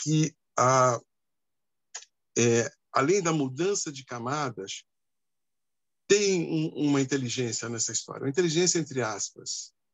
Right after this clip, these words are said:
né? Porque, por que que só jovens praticamente s-, são assassinados nesse Brasil inteiro, do, do, do, do Iapoca ao Chuí?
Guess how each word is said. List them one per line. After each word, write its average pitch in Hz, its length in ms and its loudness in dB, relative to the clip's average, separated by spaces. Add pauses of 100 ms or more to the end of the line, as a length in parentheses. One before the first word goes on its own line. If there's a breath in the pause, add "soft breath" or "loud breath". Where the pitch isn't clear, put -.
(180)
né? 139 380 0 (140)
Porque, 165 520 2 (120)
por 190 100 -8
que 226 140 -4
que - 100 0
só 190 240 2
jovens 139 800 -4 (880)
praticamente 143 540 2
s-, - 420 -4
são 139 320 -2
assassinados 120 800 -2
nesse 117 260 -4
Brasil 123 640 -4 (800)
inteiro, 131 580 4
do, 113 240 -8
do, 123 400 -10
do, 123 360 -4
do 123 100 0
Iapoca 127 420 2
ao 120 60 -2
Chuí? 101 340 -6